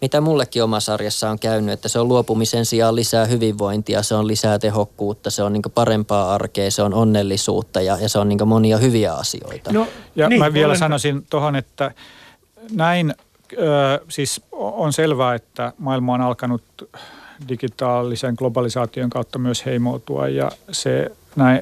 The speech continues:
Speaker 3: se on semmoinen trendi, joka tässä rinnalla koko ajan menee. Mut ehkä se, että mik-, kun mietitään tätä ilmastokriisitilannetta, niin ei meidän,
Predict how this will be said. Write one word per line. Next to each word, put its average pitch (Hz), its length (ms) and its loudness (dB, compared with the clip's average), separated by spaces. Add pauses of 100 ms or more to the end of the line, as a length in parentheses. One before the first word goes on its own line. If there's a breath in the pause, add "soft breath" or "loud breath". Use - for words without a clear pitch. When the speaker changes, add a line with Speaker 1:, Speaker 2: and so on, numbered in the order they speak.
Speaker 3:
se 135 200 2
on 127 200 4
semmoinen 127 400 2
trendi, 131 300 2
joka 120 180 0
tässä 123 260 -4
rinnalla 123 400 0
koko 127 240 -4
ajan 120 140 2
menee. 127 340 2 (640 loud breath)
Mut 127 160 2
ehkä 143 340 2 (360)
se, 151 220 2
että 143 220 -4
mik-, 139 440 -4
kun 139 400 0
mietitään 135 500 0
tätä 131 380 -2
ilmastokriisitilannetta, 127 1600 0
niin 131 140 0
ei 143 140 2
meidän, 147 320 2